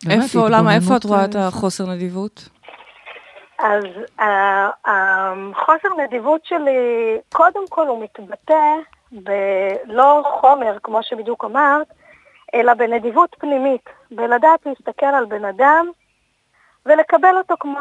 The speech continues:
Speaker 3: שהוא.
Speaker 2: עין טובה.
Speaker 3: ולהיות, מה?
Speaker 2: זה כמו עין טובה, וירא אלוהים כי טוב, לראות את הטוב
Speaker 3: כן.
Speaker 2: שבבן אדם, כן. זה מתחיל
Speaker 3: כן.
Speaker 2: משם, אגב, זה מתחיל משם.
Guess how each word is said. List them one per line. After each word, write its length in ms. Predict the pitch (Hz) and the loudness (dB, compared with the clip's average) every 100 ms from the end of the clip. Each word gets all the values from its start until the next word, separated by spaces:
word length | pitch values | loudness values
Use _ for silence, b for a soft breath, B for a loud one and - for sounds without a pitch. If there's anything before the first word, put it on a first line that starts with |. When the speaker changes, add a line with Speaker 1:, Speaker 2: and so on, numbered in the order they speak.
| 277 | -4
Speaker 3:
שהוא. 380 | 277 254 247 240 240 | 0 0 0 0 2
Speaker 2:
עין 180 | 277 | 2
טובה. 380 | 269 262 196 208 294 | 2 0 2 2 4
Speaker 3:
ולהיות, 260 | 302 311 - _ _ _ _ _ | 4 2 -2 _ _ _ _ _
מה? 300 | 233 214 240 427 | 2 4 4 2
Speaker 2:
זה 180 | - 208 | -4 -12
כמו 300 | - 285 330 285 | -4 2 6 6
עין 160 | 311 330 | 6 2
טובה, 380 | 320 240 240 180 | 0 2 4 4
וירא 320 | 185 240 262 262 | 2 4 4 4
אלוהים 280 | 254 262 | 2 2
כי 200 | 262 262 | 0 -2
טוב, 300 | - 226 156 | -2 -2 -4
לראות 280 | 190 220 262 | -4 -4 -6
את 80 | 262 | -8
הטוב 260 | 226 - 269 | -8 0 2
Speaker 3:
כן. 160 | 214 | 2
Speaker 2:
שבבן 340 | 214 180 165 156 | -4 -6 -4 -6
אדם, 280 | 143 123 147 | -6 -8 -12
כן. 260 | - 165 151 | -8 -6 -6
זה 80 | 180 | -6
מתחיל 300 | 180 - 294 | -4 0 2
Speaker 3:
כן. 60 | |
Speaker 2:
משם, 280 | 302 302 285 269 | 4 6 6 6
אגב, 200 | 190 147 | 4 -2
זה 160 | - 180 | -6 -6
מתחיל 400 | 190 - - 285 | -6 -6 -4 0
משם. 400 | 294 - 214 127 | 0 -2 -2 -4